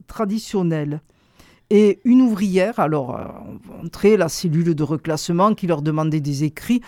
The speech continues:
On demande des écrits à des ouvrières qui n'ont, qui n'ont jamais fait ça. Et il y avait le cas de l'une de ces ouvrières qui avait ouvert une boutique de lingerie dans laquelle personne n'entrait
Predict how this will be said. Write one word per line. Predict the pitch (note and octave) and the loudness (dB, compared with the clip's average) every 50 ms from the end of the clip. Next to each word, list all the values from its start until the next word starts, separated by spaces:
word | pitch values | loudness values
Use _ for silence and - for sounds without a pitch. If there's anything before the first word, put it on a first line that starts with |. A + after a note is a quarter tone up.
| - _ - | -12 _ -6
On | E3+ | -2
demande | D#3+ E3 F3+ G3+ G#3+ G#3 F3+ | 0 2 4 4 4 4 4
des | E3+ D3+ D#3+ D3+ D3+ | 2 2 0 -2 -2
écrits | E3 - - - A#3 | -4 -4 -2 0 0
à | G#3 F3 | 2 2
des | D#3 D#3 D3+ F3 | 0 0 0 -2
ouvrières | F#3+ G3 A3 B3 A#3 A#3 G#3 F3+ D#3 D3 | -2 0 0 0 2 4 2 2 0 -2
qui | - - E3 | -6 -4 -4
n'ont, | E3 D#3+ D#3+ D3+ C#3+ | -2 -2 -2 -4 -4
qui | - F3+ F3 | -4 -2 -2
n'ont | E3 D#3+ E3 | 0 0 0
jamais | D#3 F#3 F#3+ G3 G3+ | 0 0 0 0 0
fait | G3 A3 G#3+ | -2 -2 -4
ça. | F#3 - - - F3+ D#3+ E3 - _ - - - - - - _ _ - | -4 -6 -6 -4 -4 -4 -4 -6 _ -20 -20 -20 -20 -20 -20 _ _ -2
Et | B3 | 0
il | C4 C4 | 2 2
y | B3 A3+ | 2 2
avait | A3+ G#3+ F#3 G#3+ B3 | 2 2 2 0 0
le | A3+ G#3+ F3+ | 0 0 -2
cas | - _ - A3+ B3 A#3+ | -2 _ 0 2 2 2
de | F#3+ F#3+ | 2 0
l'une | F#3 F3 G3+ C4+ C4 A3+ A3 | 0 2 2 4 4 2 2
de | F3+ F3 | 0 -4
ces | F3 - - F#3+ D#3 E3+ | -4 -4 -4 -4 -4 -4
ouvrières | E3+ C#3+ C3 D#3 C#3+ D3+ F3 G3 A#3 - B3 - - - - _ - | -4 -4 -4 -4 -2 -2 -2 -2 -4 -6 -10 -14 -16 -20 -20 _ 2
qui | - | 2
avait | A3 A3 G#3+ B3+ | 4 4 4 4
ouvert | A#3 G#3+ F#3 E3 E3 F#3+ G#3 A#3+ C4 - _ _ _ - | 2 2 2 0 0 -2 -2 -2 -4 -6 _ _ _ 2
une | G#3+ G#3+ G#3+ A#3 | 4 6 6 6
boutique | G#3+ G3 A#3 C4 A#3+ - - C4+ C#4+ - - | 6 4 0 0 -2 -4 -6 -6 -4 -4 -2
de | G#3 F#3 G3 | 0 0 0
lingerie | G#3 A#3 A#3+ A#3 F#3+ G3 G#3 F#3+ D#3+ - D3+ D#3+ - _ _ _ _ _ _ _ _ - | 2 2 2 0 0 0 -2 -2 -2 -4 -10 -14 -14 _ _ _ _ _ _ _ _ -4
dans | F3+ G3+ A#3 | 0 2 2
laquelle | B3+ C4+ B3+ B3 - - B3+ B3+ C#4+ D4 D4 - _ _ _ | 4 4 2 0 0 0 0 0 0 0 -4 -6 _ _ _
personne | - C#4 C#4 - - - - D4 D#4 D4 B3+ | 2 2 2 2 -2 -4 -2 -2 0 2 0
n'entrait | A3 G#3+ G3+ G3 F3+ D#3+ - - - F#3+ G3+ C4 | 0 2 0 0 0 -2 -4 -6 -4 -2 -2 -4